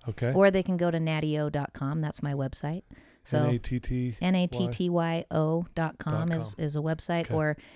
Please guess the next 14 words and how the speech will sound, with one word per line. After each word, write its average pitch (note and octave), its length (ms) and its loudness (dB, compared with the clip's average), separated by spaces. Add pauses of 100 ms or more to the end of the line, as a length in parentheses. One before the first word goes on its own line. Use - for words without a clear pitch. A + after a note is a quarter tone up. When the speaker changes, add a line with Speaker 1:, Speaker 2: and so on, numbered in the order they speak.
(220)
Speaker 2:
that F3 180 6
same E3+ 600 2
Natty D#3 380 2
O D#3+ 240 2
is, D3+ 440 -2
uh, D3+ 140 0
Natty E3 360 4
O D3+ 100 2
Lewis D3+ 400 2
is D#3 220 -2
my D3+ 120 -2
handle D3 380 0
on C#3 200 -2
both C#3 240 -4